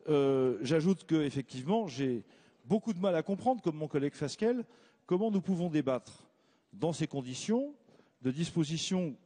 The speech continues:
qui vont être, euh, en tout cas potentiellement, percutées par cet avant-projet de loi sur la famille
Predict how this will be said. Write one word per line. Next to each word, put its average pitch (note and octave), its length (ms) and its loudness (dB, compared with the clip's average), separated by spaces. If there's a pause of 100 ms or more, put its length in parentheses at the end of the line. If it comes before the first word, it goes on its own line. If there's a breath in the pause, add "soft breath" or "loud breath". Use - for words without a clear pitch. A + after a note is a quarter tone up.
(160)
qui C#3 140 -6
vont C#3 200 -2
être, D3 300 -2
euh, G2 220 -2 (540 soft breath)
en B2 120 -4
tout C3+ 120 -4
cas B2+ 160 0
potentiellement, C3 640 -4
percutées E3 480 -4
par C3+ 220 -4
cet B2 160 -8
avant-projet A#2+ 460 -2
de A2 40 -10
loi B2 140 0
sur A2+ 140 -4
la A#2 100 -2
famille A#2+ 400 -4